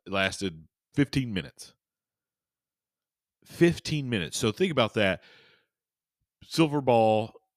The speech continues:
silver ball comes down, aliens come out, little kids run off, scared kids run off, brave kids stay,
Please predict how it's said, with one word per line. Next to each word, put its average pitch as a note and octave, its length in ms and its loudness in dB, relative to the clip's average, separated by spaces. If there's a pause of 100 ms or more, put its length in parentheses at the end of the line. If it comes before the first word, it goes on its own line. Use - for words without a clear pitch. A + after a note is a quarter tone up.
(140)
silver G2 260 -8
ball E2+ 200 -4
comes F#2+ 320 -8
down, C3 420 2 (120)
aliens D3 400 -4
come A#2+ 160 -4
out, G#2+ 300 -2 (720)
little A#2 460 0
kids G2 320 -4
run G#2 220 0
off, G2+ 760 -4
scared A#2+ 420 -4
kids G2 200 -6
run F#2+ 160 -6
off, F2+ 340 -4 (320)
brave F#2+ 280 0
kids F2 260 -8
stay, A#2 480 0